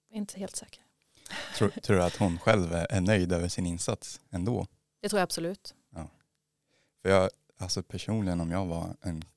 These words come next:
Speaker 2: konstnär som hade skapat någonting, alltså om folk älskar eller hatar det kvittar för mig så länge de känner starkt för det.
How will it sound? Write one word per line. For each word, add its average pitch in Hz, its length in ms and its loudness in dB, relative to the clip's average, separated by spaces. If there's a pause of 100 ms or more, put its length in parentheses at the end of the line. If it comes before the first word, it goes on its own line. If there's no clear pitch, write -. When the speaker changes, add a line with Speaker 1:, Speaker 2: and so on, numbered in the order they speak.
(140)
Speaker 2:
konstnär - 580 -6 (220)
som - 140 -8
hade 85 140 -4
skapat 87 400 -2
någonting, 87 380 -6 (1400)
alltså 95 400 -2 (840)
om 98 120 -4
folk 98 440 0 (340)
älskar 104 500 2
eller 92 220 2
hatar 92 480 0
det 90 100 0
kvittar - 420 -6
för - 100 -6
mig 90 240 -4
så - 140 -4
länge 92 220 2
de 90 100 0
känner 87 320 -2
starkt 92 360 0
för - 120 -4
det. - 100 -8